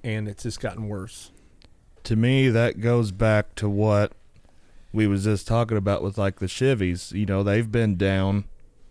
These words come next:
Speaker 2: here the past couple of years, and Chase came in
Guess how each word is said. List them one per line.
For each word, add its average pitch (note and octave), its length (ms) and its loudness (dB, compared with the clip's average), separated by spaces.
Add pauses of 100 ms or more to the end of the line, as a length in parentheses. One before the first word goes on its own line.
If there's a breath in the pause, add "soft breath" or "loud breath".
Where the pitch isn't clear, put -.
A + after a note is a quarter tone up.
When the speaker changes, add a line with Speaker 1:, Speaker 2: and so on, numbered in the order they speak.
(360)
Speaker 2:
here G#2+ 140 2
the F#2+ 120 -2
past G#2 360 -2
couple G2+ 300 -2
of F#2 60 0
years, G#2+ 420 2
and F#2 240 -2 (160)
Chase A2+ 360 0
came G#2+ 300 0
in G#2+ 400 0